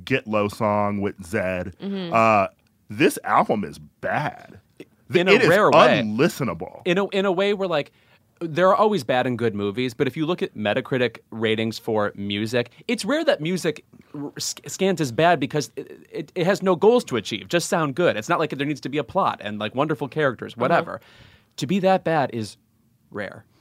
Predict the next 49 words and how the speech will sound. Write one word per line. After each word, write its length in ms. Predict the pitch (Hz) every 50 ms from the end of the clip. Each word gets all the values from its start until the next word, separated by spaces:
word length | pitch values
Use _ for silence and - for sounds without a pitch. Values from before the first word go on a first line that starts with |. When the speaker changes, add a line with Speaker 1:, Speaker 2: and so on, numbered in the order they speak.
| _ _ -
Speaker 2:
Harry 200 | 214 226 226 247
Styles 300 | 233 262 220 214 202 196
is 80 | 185
the 100 | 175 180
only 200 | 143 165 165 160
one 160 | 160 156 156 151
I'm 100 | 147 147
going 240 | 156 147 147 143
to 100 | 147 156
acknowledge 420 | 143 143 139 131 123 127 127 127 -
from 120 | - 139 139
One 120 | 139 139
Direction 420 | 143 - - - - - - 135 123
until 260 | 123 156 - - -
death. 340 | - - - 175 - - - -
Speaker 3:
Oh, 160 | 127 123 113
please. 520 | - - 120 101 87 87 - - - - _ _ _ _ _ _ _
Speaker 2:
That's 220 | - 180 - -
it. 140 | - - - _ -
Speaker 3:
Cherry 340 | - - 143 131 120 110 101
is 160 | 98 98 - _ _ _
wonderful. 380 | - - - - - - - 113 _ _ _ _ _ -
Speaker 1:
Yeah, 180 | 123 120 87 -
that's 160 | - 247 -
a 80 | 135 90
really 340 | 87 85 92 113 135 143 113
good 200 | 104 104 90 92
album. 360 | 101 110 95 98 82 76 73 180
Speaker 2:
Yeah, 220 | 180 180 151 - - - -
Speaker 1:
And 0 |
Speaker 2:
go 60 | 170 208
Speaker 1:
it 20 | 202
came 220 | 185 202 208 214
Speaker 2:
listen 40 | 208
Speaker 1:
out 60 | 185
Speaker 2:
to 60 | 170 135
Speaker 1:
a 20 |
Speaker 2:
that. 60 | 113 110
Speaker 1:
week 220 | 120 135 139 - -
after 340 | 107 107 107 101 - 107 95
Liam's 320 | 95 101 92 92 87 90 -
album, 380 | 107 104 98 90 87 90 90
too, 260 | 90 - 120 107 95 85
which 200 | 85 101 - 110
was 120 | 104 -
sort 160 | - 143 135
of 120 | 127 110 123
like 180 | 117 110 -
a, 200 | 117 101 101 92